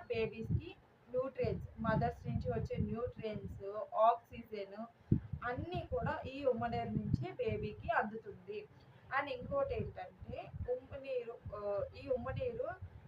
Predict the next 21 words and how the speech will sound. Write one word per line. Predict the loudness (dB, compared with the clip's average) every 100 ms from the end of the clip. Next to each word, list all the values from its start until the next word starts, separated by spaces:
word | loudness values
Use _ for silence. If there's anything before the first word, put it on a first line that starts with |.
| -4
నార్మల్ | 4 8 8 6 4 4
లెవెల్స్, | 2 0 -8 -10 0
నార్మల్ | 4 4 6 4 6
లెవెల్స్ | 6 6 4
ఎంతంటే | -4 -4 -8 -6 -6 0
ఎయిట్ | 0 -2 -6 -14 -8
to | -6 -4 -2
ఎయిటీన్ | -2 -4 -10
సెంటీమీటర్స్ | -6 -6 -6 -6 -2 0 0 0 -2 -4 0 0 0
ఇంతండి. | -2 2 2 2 0 -4 -8 -20 -20 -18
ఇదే | -16 -14 -6 -2 0
నార్మల్ | 4 6 6 2 6
లెవెల్స్, | 6 8 2 0 -8 -8 -8
ఇంతకన్నా | -6 -2 0 2
తక్కువ | 0 0 -2 -4 -4
ఉండకూడదు, | -6 -6 -6 -6 -12 -16 -20 -8 2
ఆ, | 2
ట్వంటీ | 4 6 6 4
ఫైవ్కి | 2 2 0
ఎక్కువ | -8 -4
ఉండకూడదు, | -4 -4 -4 -4 -6